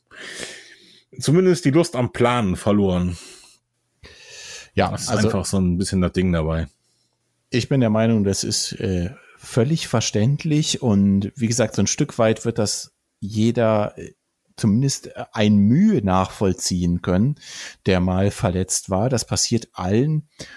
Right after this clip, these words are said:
Speaker 2: Und wenn man dann, äh, sieht, wie lang du dich jetzt schon damit rumärgerst, ne, also im Prinzip lief zweitausendachtzehn einfach mal total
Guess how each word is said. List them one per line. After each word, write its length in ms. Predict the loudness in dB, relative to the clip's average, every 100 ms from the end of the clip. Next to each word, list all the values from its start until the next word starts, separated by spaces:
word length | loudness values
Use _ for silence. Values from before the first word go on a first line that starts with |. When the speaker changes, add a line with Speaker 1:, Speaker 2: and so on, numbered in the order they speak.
| -10
Speaker 2:
Und 120 | -4 0
wenn 100 | 2
man 160 | 2
dann, 420 | 2 2 4 2
äh, 380 | 0 0 0 0
sieht, 480 | -2 -2 -2 -2 0
wie 140 | 0 2
lang 320 | 2 2 2
du 100 | 2
dich 240 | 0 0
jetzt 180 | -4 -4
schon 220 | -2 -2
damit 280 | 0 -2 -2 -2
rumärgerst, 680 | 0 0 0 2 2 0 0
ne, 200 | 0 2
also 180 | 0 0
im 100 | 0
Prinzip 480 | -2 -2 -2 -4 0
lief 340 | 0 0 -4
zweitausendachtzehn 1080 | -2 0 2 2 0 0 -2 -6 -2 0 0
einfach 380 | 0 -2 0 0
mal 200 | 0 0
total 480 | -2 0 0 0